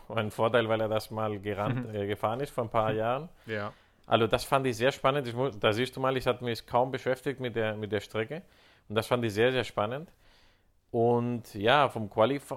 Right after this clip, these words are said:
Speaker 1: Qualifying her war's auch okay. Also die, es war komisch, dass, also jetzt, ich fange direkt an, ja, aber ich,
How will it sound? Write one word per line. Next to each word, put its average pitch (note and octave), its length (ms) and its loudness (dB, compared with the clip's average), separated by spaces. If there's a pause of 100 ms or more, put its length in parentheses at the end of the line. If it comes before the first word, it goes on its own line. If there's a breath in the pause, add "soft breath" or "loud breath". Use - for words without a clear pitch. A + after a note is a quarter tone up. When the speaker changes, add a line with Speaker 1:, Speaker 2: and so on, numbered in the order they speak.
Speaker 1:
Qualifying C#3+ 480 0
her C#3 440 -2
war's A#2 220 2
auch A2 300 4
okay. F3 520 -6 (160)
Also B2 840 0 (320)
die, A#2 520 -6 (680)
es G#2+ 220 -6
war C3+ 280 4
komisch, D#3 720 -4
dass, C3+ 320 0
also F#2+ 280 -4
jetzt, G2+ 180 -8
ich G#2 140 -10
fange A#2+ 220 0
direkt A2 260 -2
an, G2+ 180 0
ja, A2 140 4
aber A2+ 120 2
ich, G#2 140 -4